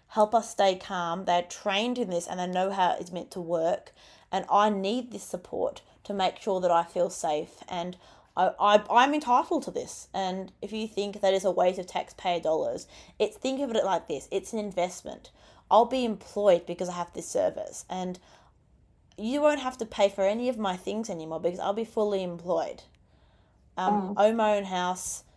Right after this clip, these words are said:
Speaker 1: you know, own my own car and stuff. I just need this more. It's an investment.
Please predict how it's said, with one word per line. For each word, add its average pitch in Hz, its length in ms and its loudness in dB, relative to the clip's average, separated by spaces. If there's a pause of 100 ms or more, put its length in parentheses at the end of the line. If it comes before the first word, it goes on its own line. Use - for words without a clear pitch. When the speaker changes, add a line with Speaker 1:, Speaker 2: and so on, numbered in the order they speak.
(160)
Speaker 1:
you 190 120 -8
know, 180 160 0
own 196 160 2
my 196 180 0
own 190 80 -8
car 180 380 0
and 175 140 -8
stuff. 180 340 -4 (160)
I 185 100 2
just 196 240 -4
need 185 340 -4
this - 280 -12
more. 175 180 -10
It's 190 120 -10
an 247 80 -4
investment. 233 480 -4